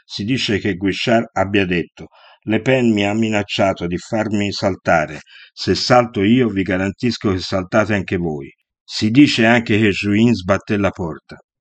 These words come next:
In breve, il vicecapo della Sûreté, tornato nel suo ufficio, si rifà su Eugene.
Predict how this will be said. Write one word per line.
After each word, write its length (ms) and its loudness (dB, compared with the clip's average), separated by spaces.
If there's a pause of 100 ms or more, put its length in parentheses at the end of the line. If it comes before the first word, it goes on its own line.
(280)
In 200 2
breve, 520 2
il 160 -4
vicecapo 600 0
della 260 -4
Sûreté, 640 -2 (120)
tornato 520 -2
nel 180 -4
suo 160 -6
ufficio, 500 -4
si 200 -6
rifà 340 0
su 180 -4
Eugene. 600 -4